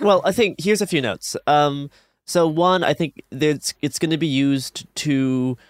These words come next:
uh, encourage action on all sides. Uh, there's a, we're, it's gon-, this is gonna be seen as a victory for the right, and they're gonna use this momentum to mobilize further, uh, to, to put more further anti-abortion stuff into law, and to encourage people to take vigilante justice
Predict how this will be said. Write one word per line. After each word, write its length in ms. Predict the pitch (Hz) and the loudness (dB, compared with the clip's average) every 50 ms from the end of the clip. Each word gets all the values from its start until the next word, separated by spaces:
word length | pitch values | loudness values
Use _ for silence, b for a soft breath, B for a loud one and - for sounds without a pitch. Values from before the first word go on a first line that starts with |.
| b b b b _ _ - | b b b b _ _ 0
uh, 240 | 123 127 123 123 - | 2 4 4 2 2
encourage 480 | - 127 123 - - 143 143 139 123 139 | 0 -4 -6 -4 -2 0 0 0 2 2
action 520 | 127 123 127 - - 143 131 123 120 120 - | 0 0 0 -2 -2 -2 -2 -2 -2 -4 -4
on 260 | - 117 117 113 110 104 - - | -2 -2 -2 -2 -2 -4 -2 0
all 180 | 135 147 156 156 | 2 2 2 2
sides. 540 | - - 120 - 110 - 92 123 - - 147 - | 0 0 -2 -2 -2 -4 -6 -8 -8 -6 -4 -2
Uh, 340 | - 127 123 117 120 117 110 | 0 2 2 2 2 0 0
there's 220 | 113 131 131 127 117 | 0 0 -2 -2 -2
a, 140 | - 120 120 | -4 -6 -6
we're, 380 | - - 131 131 - 92 131 127 - | -2 -2 -2 -2 -2 -2 -2 -2 0
it's 180 | 120 135 - - | -2 -2 -2 -2
gon-, 140 | - 135 - | -6 -6 -4
this 220 | - 131 143 - | -4 -4 -4 -2
is 160 | 156 139 131 - | -2 -4 -4 -6
gonna 280 | - 123 - 143 135 | -8 -6 -6 -4 -4
be 120 | 120 139 127 | -2 -4 -4
seen 240 | - - 139 135 | -4 -4 -4 -4
as 100 | 123 113 | -2 -2
a 60 | 131 117 | -4 -2
victory 400 | 104 151 - - - 170 156 147 | -2 -2 -4 -2 -2 -2 -2 -2
for 100 | - 160 | -2 -2
the 100 | 156 127 | 0 0
right, 280 | 117 113 110 117 - | 0 0 0 -2 -4
and 160 | - 104 117 | -6 -6 -4
they're 100 | 120 123 | -4 -2
gonna 160 | 120 127 120 120 | -2 -2 -4 -4
use 380 | 117 120 135 143 156 151 - | -2 -2 0 0 0 -2 -2
this 180 | 147 139 - - | -4 -4 -2 -2
momentum 420 | 131 120 120 117 117 - 131 120 - | -2 0 0 -2 -2 -4 -6 -6 -6
to 120 | - 120 | -6 -4
mobilize 420 | 120 120 123 123 127 117 117 113 | -2 -2 -2 0 0 0 0 -2
further, 520 | - - 143 143 143 131 143 135 135 131 - B B B B B B B B | -4 -2 0 0 2 2 2 0 0 0 -4 B B B B B B B B
uh, 240 | - 123 120 117 120 | 0 0 0 0 -2
to, 180 | - - 135 120 110 _ - | -2 -4 -6 -6 -6 _ -6
to 120 | - 135 | -6 -4
put 180 | 117 - - - | -2 -2 -4 -2
more 220 | 131 131 131 127 | -2 -2 -2 -2
further 260 | - - 127 123 127 | -2 -2 -2 -2 0
anti-abortion 460 | 123 123 117 131 110 113 117 117 127 113 | -2 -2 -2 -2 -2 -2 -4 -4 -6 -8
stuff 160 | - 120 117 | -6 -6 -6
into 180 | 117 110 120 | -4 -4 -2
law, 340 | 113 117 117 113 113 113 110 B B B B B 110 B | 0 2 2 4 4 2 0 B B B B B -12 B
and 140 | 113 117 | -8 -4
to 80 | 120 120 | -4 -4
encourage 380 | 123 117 - - 127 123 117 - | -4 -4 -4 -4 -4 -4 -2 -4
people 440 | 127 120 - 123 120 117 110 98 - | -4 -4 -2 -2 -2 -2 -2 -2 -6
to 200 | - - 123 117 | -8 -6 -6 -6
take 380 | - - 131 113 107 98 - | -6 -4 -4 -4 -4 -6 -10
vigilante 480 | - - 123 135 113 135 117 113 127 123 | -12 -8 -6 -4 -2 -2 -2 -2 -2 -2
justice 420 | 110 110 113 - - 113 110 - | -2 -2 -4 -4 -4 -6 -6 -4